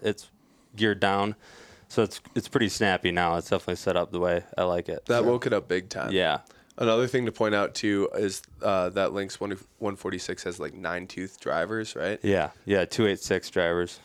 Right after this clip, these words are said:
Speaker 2: Um, versus most mountain sleds have a three-inch pitch or three and a half. So that could have something to do with the track's performance.
Speaker 1: Mm-hmm.
Speaker 2: Um,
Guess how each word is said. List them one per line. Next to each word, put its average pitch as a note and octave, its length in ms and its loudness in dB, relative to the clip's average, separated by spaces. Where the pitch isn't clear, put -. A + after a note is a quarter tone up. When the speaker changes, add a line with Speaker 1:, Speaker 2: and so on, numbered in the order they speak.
Speaker 2:
Um, F#2 540 0
versus G2 580 0
most F#2+ 320 -6
mountain F2+ 200 -2
sleds F2 260 -6
have F#2 80 -6
a D#2 80 -6
three-inch D#2+ 420 -8
pitch - 420 -10
or E2+ 140 -8
three E2 160 -10
and D2+ 80 -8
a D2 40 -12
half. D2 380 -8
So - 160 -8
that G#2 380 2
could G2+ 200 2
have G2 160 0
something G2+ 240 -4
to G2 60 -4
do G2 140 -4
with G2 80 -4
the F#2+ 60 -12
track's F#2+ 260 -4
performance. - 640 -10
Speaker 1:
Mm-hmm. G#2 420 -6
Speaker 2:
Um, F2 440 0